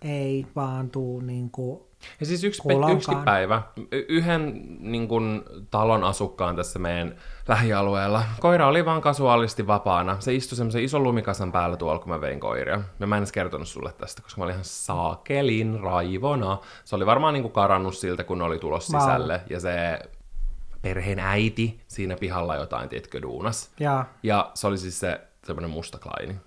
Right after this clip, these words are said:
Speaker 1: Aa.
Speaker 2: Ja se istui semmoisen lumikasan päällä, ja se tuli siis söpösti sieltä, tiedätkö, häntä heiluen sit meitä kohti.
Speaker 1: Mm.
Speaker 2: Mutta koska mä en tiedä, onko se uros vai naaras, niin mun oli ekana pakko snatchata Frans syliin, koska jos se olisi uros, niin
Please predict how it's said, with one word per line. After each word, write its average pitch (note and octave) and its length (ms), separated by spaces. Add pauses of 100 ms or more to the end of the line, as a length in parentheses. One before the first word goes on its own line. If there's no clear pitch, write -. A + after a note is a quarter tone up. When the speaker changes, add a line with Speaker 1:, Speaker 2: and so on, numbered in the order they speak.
(100)
Speaker 1:
Aa. C3 160
Speaker 2:
Ja C3 60
se A2+ 120
istui A2+ 640 (100)
semmoisen F#2 560 (200)
lumikasan B2 520
päällä, B2 380 (240)
ja G2+ 260
se G#2 160
tuli D3 260
siis B2+ 240
söpösti G#2+ 460
sieltä, F2+ 340
tiedätkö, E2+ 500 (160)
häntä F#2 320
heiluen E2+ 600
sit F#2 180
meitä E2 280
kohti. G#2 560 (140)
Speaker 1:
Mm. D3+ 60 (220)
Speaker 2:
Mutta G2 760 (300)
koska A2 240
mä G#2+ 100
en G2+ 80
tiedä, G#2+ 280
onko G2 100
se - 80
uros G#2 340
vai D#2+ 140
naaras, A#2+ 680
niin F#2+ 140
mun F#2+ 120
oli F#2 180
ekana A#2 260
pakko G2 300
snatchata F2 640
Frans F#2 380
syliin, C3+ 260
koska G#2+ 240
jos - 160
se - 60
olisi - 220
uros, C3+ 380
niin F2+ 420